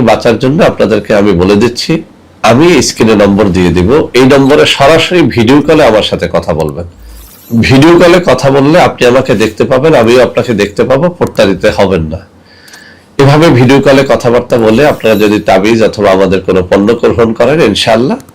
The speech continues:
ঠকবেন না। তো বন্ধুরা আমার, আশা করি আজকের এই ভিডিওটি আপনাদের অনেক অনেক ভালো লেগেছে। ভিডিওটি ভালো লাগলে লাইক করবেন, কমেন্ট করবেন,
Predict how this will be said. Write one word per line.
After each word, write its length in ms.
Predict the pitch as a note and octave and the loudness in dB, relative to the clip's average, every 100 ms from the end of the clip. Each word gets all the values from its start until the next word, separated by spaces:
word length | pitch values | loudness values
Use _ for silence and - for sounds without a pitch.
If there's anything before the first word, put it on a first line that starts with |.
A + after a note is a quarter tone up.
| _ - | _ -6
ঠকবেন 380 | A2+ F2+ D2+ - C#2+ | -4 -4 -6 -8 -12
না। 80 | - _ - - - - - - | -16 _ -20 -20 -20 -20 -20 -4
তো 40 | C#3 | 0
বন্ধুরা 260 | C#3 D3+ D3 | 2 4 4
আমার, 160 | D3+ E3 C3 | 2 2 2
আশা 140 | - C3 | 0 0
করি 140 | C#3 B2 | 2 2
আজকের 260 | A2 - A#2+ | 0 -2 0
এই 40 | A2+ | 2
ভিডিওটি 300 | G#2+ G2+ F#2+ G#2 | 2 0 0 0
আপনাদের 300 | F2+ G2+ G#2 - G#2+ | 0 -2 0 0 0
অনেক 180 | A#2+ B2+ | 0 0
অনেক 140 | A#2+ A#2 G2+ | 0 0 -2
ভালো 140 | A2 G#2+ | 0 2
লেগেছে। 320 | A2 A2+ - C3+ - - | 2 0 -2 -4 -4 -8
ভিডিওটি 320 | - G2 F#2+ F#2+ | -4 -2 0 0
ভালো 140 | F#2 F#2+ F2+ | 0 0 0
লাগলে 200 | F2 F2+ F2+ | 0 0 2
লাইক 140 | F#2+ - | 0 -2
করবেন, 240 | G#2+ B2+ B2+ | -2 -2 -2
কমেন্ট 260 | - F#2+ F#2 F2+ | 0 0 0 -2
করবেন, 240 | A2 B2 | 0 0